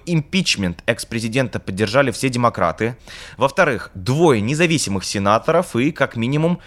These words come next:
семнадцать республиканцев. Наблюдатели окончательно убедились в том, что две трети Сената вряд ли поддержат точку зрения демократов. Ещё за несколько дней до того, э, как, собственно, Сенат провёл голосование в рамках,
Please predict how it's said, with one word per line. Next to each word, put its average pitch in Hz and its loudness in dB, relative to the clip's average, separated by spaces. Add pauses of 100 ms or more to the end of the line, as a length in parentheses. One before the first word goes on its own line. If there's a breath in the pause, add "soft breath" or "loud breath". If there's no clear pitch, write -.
(160 loud breath)
семнадцать 139 0
республиканцев. 147 0 (680 loud breath)
Наблюдатели 165 2
окончательно 156 2
убедились 120 2
в - -10
том, 143 2
что - -2
две 113 0
трети 143 -2
Сената 131 0
вряд 123 0
ли 87 -4
поддержат 90 0
точку 95 -2
зрения 95 2
демократов. 113 2
Ещё 104 0
за 107 2
несколько 120 0
дней 104 0
до 80 -8
того, 147 4 (260 loud breath)
э, 101 2
как, 107 -2
собственно, 107 -2
Сенат 117 0
провёл 117 2
голосование 110 0
в 90 2
рамках, 95 -2